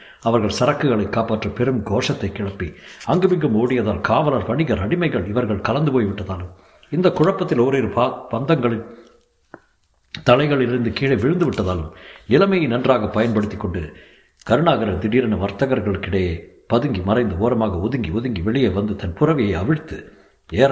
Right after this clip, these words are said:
போனவனை கையை பிடித்து தடுத்த சுங்க அதிகாரி, "வேண்டாம், புறவியை நான் பார்த்துக் கொள்கிறேன், இப்படி வாருங்கள்" என்று சுங்கச்சாவடியின் மறைவிட ஒன்றுக்கு அழைத்துச் சென்று, "இந்தாருங்கள், இந்த மேலங்கியால் உங்களை நன்றாக மறைத்துக் கொள்ளுங்கள். இது அராபியர் உடை. தலையிலிருந்து கால் வரைக்கும் மறைக்கும்.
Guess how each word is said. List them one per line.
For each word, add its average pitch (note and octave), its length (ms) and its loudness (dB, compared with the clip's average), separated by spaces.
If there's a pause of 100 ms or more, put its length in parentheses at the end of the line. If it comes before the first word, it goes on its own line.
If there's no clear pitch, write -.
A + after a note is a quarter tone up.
(160)
போனவனை A2+ 520 0
கையை A#2 300 0
பிடித்து G#2 360 -4
தடுத்த G2+ 480 -4
சுங்க B2 360 -4
அதிகாரி, F2+ 340 -2 (240)
"வேண்டாம், - 360 -2 (400)
புறவியை - 340 0
நான் D#2+ 160 -2
பார்த்துக் - 280 -6
கொள்கிறேன், - 340 -8 (280)
இப்படி F#2+ 240 0
வாருங்கள்" F#2+ 420 -2 (460)
என்று A#2+ 200 -2
சுங்கச்சாவடியின் A2 800 2
மறைவிட C3 340 0 (540)
ஒன்றுக்கு A2+ 420 -2
அழைத்துச் G#2+ 300 0
சென்று, G2 200 -2
"இந்தாருங்கள், F#2+ 560 -2 (300)
இந்த F2+ 160 -4
மேலங்கியால் A2 500 0
உங்களை F#2 220 -4
நன்றாக - 300 -6
மறைத்துக் - 340 -6
கொள்ளுங்கள். - 320 -6 (360)
இது F2 140 -6
அராபியர் G2+ 400 0
உடை. - 160 -8 (400)
தலையிலிருந்து G#2+ 500 0
கால் A2 220 2
வரைக்கும் A2 320 0
மறைக்கும். - 320 -6